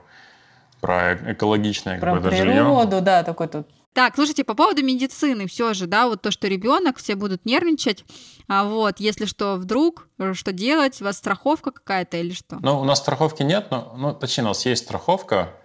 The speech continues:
Speaker 1: вот, ну, стандартная, вот, вот, туристическая Росгосстрах у нас есть. И, кстати, хорошая страховка. Мы
Speaker 2: Да,
Speaker 1: в
Speaker 2: мы
Speaker 1: Мексике
Speaker 2: пользовались.
Speaker 1: госпитализировались и даже получили оплату от Росгосстраха. Вот, здесь, э, как бы есть, э, частная медицина. Мы даже вот, я ходил зуб лечить, нашёл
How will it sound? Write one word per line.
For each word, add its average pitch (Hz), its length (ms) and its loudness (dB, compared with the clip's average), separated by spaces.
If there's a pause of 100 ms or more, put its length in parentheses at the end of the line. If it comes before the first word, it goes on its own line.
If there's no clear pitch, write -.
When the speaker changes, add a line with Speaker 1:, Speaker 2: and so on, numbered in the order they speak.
(120)
Speaker 1:
вот, 87 240 -4
ну, 98 180 0
стандартная, 98 640 0 (140)
вот, - 180 -12
вот, 90 160 -12 (180)
туристическая 98 640 -4
Росгосстрах 92 640 -4
у - 40 -10
нас 92 180 -10
есть. 156 400 -4
И, 113 160 -4
кстати, 123 240 0
хорошая 185 320 0
страховка. - 480 -2
Мы 107 320 0
Speaker 2:
Да, 90 140 0
Speaker 1:
в - 20 -2
Speaker 2:
мы 117 80 2
Speaker 1:
Мексике 151 360 -2
Speaker 2:
пользовались. 113 540 -2 (120)
Speaker 1:
госпитализировались 117 1000 0
и 101 240 -2
даже 101 220 -2
получили 101 420 -4
оплату 101 440 -2
от - 180 -20
Росгосстраха. - 680 -8 (400)
Вот, 107 240 4
здесь, 147 480 2
э, 98 540 2
как 104 140 -4
бы 101 100 0
есть, 117 400 -2
э, 90 300 -2 (340)
частная 110 360 0
медицина. 104 680 -2
Мы 104 120 -2
даже 123 260 4
вот, 104 160 0
я 113 140 2
ходил 110 280 2
зуб 104 220 0
лечить, 139 380 -2
нашёл 98 500 -2